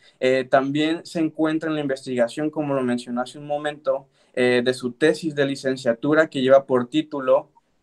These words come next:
"El consumo de ropa de segunda mano en jóvenes paceños a través de las redes sociales como práctica de moda", que permite,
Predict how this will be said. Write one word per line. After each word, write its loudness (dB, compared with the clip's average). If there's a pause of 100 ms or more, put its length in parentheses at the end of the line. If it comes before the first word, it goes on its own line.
(340)
"El 4
consumo 2
de 6
ropa 4
de 2
segunda 2
mano 4
en -4
jóvenes 4
paceños -2
a 0
través 0 (120)
de -4
las 2
redes 0
sociales -4
como -6 (120)
práctica 2 (220)
de 2
moda", 2
que -2
permite, 0